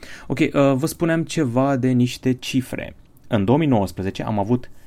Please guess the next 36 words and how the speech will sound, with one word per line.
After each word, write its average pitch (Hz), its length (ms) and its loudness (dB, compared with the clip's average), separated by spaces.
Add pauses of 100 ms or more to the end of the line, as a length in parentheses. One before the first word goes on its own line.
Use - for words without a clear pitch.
șapte - 500 0
milioane 151 460 2
cinci 143 260 -6
sute 143 180 -2
nouăzeci 135 340 2
și 127 140 -4
opt 127 140 -2
de 120 60 2
mii 120 320 0
douăzeci 110 420 0
și 104 60 -8
doi 113 120 0
de 107 140 -6
unici 107 460 -2 (160)
pe 104 100 -2
site 90 360 -4 (380)
tot - 380 -4 (200)
anul. - 420 -4 (460)
Am 113 140 4
avut 113 340 2
nouă 110 360 2
milioane 160 360 0
două 131 220 0
sute 131 140 -8
treizeci 123 220 0
și - 80 -6
unu 127 100 2
de 110 100 0
mii 117 120 2
nouă 117 220 2
sute 123 100 -4
cincizeci 117 240 -2
și - 60 -6
șapte 117 160 -4
de 110 80 2
vizualizări 113 760 2